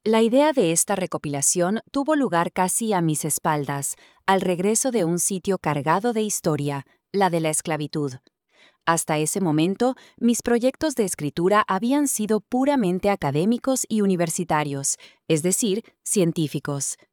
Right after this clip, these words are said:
Me había propuesto documentar la historia y la memoria de la esclavitud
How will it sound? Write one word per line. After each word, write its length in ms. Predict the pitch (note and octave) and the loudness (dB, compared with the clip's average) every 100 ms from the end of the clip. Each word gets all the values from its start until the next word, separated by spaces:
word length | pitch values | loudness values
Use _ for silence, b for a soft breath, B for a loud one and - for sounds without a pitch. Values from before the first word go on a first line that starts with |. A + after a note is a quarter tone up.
| b b b - | b b b 0
Me 160 | A#3+ | 2
había 280 | B3+ C4+ D#4 | 4 2 0
propuesto 520 | F4 C#4 F3+ F#3 A3+ | 0 0 0 0 0
documentar 680 | G#3 F#3+ E3+ D3+ D3 F3 A3 | -2 -2 0 0 0 0 0
la 100 | A3+ | 0
historia 540 | F3+ - F#3+ G3+ A3 | -2 -2 0 0 0
y 20 | G#3 | 0
la 140 | E3 | -2
memoria 420 | D3+ D3+ D#3 D#3+ | -2 -2 -2 -2
de 120 | E3+ | -2
la 80 | D#3+ | -2
esclavitud 640 | C#3 - C#3+ C#3 - G#3 | -4 -4 -4 -4 0 0